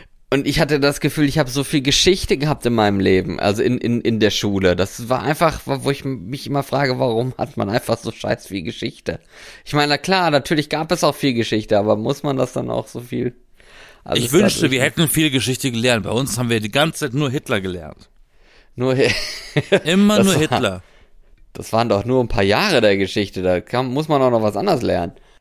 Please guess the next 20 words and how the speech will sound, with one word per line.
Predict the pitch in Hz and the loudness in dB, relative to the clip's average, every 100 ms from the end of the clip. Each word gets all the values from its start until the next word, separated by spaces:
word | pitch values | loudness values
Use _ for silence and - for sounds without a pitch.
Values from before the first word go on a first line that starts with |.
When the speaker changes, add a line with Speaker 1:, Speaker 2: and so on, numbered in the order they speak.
| _ | _
Speaker 2:
Die | 127 | -4
haben | 131 | -2
immer | - 180 202 202 | 0 2 4 2
nur | 185 165 | 2 2
Hitler | 160 180 156 | 2 0 0
beigebracht. | 113 113 107 104 101 | 0 0 -4 -6 -6
Es | - | -6
gab | 127 135 - | -4 -6 -6
ein | 135 170 170 | -4 -2 0
Jahr, | 131 139 | -2 0
da | 139 | -2
haben | 147 | -2
wir | 147 | -4
vielleicht | - 131 139 | -4 -6 -6
mal | 143 | -4
ein | 131 110 | -4 -4
bisschen | 123 143 135 | -4 -4 -4
industrielle | 139 139 120 - 120 123 117 | -2 -2 -6 -2 0 0 2
Revolution | 113 101 98 - 127 160 | 0 0 -4 -2 0 0
gelernt. | 170 165 202 | 0 -2 -4